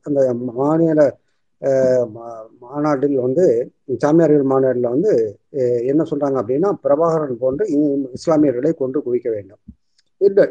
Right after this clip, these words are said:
இல்லை என்றால் அவர்கள் வந்து, இ-, பிர-, இந்தியாவின் பிரதமராக ஆட்சிக்கு வந்து விடுவார்கள், பின் நாம் அகதிகளாக போக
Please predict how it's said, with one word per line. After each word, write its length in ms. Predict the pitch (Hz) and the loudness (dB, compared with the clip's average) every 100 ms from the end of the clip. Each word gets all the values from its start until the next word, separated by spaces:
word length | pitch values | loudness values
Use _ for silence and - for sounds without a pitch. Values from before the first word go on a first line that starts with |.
| - _ _ _ - | -2 _ _ _ 0
இல்லை 200 | 170 185 | 4 6
என்றால் 300 | 151 156 220 | 6 4 4
அவர்கள் 340 | 185 143 147 | 2 2 2
வந்து, 220 | 143 185 226 135 120 117 117 120 | 2 2 2 2 2 -2 -4 -2
இ-, 180 | 143 - | -2 -2
பிர-, 200 | 151 143 | 0 0
இந்தியாவின் 440 | 170 170 160 147 | 2 2 2 -2
பிரதமராக 580 | 131 139 143 135 127 156 135 | -2 -4 -2 -4 -6 -8 -6
ஆட்சிக்கு 400 | 139 - 135 123 | -6 -6 -8 -6
வந்து 140 | 120 | -8
விடுவார்கள், 440 | 113 117 117 180 _ _ _ _ _ 196 | -10 -14 -14 -16 _ _ _ _ _ 0
பின் 140 | 196 | 2
நாம் 240 | 160 160 151 | 2 2 0
அகதிகளாக 540 | 139 156 151 143 135 | 2 4 4 2 0
போக 200 | 127 | -4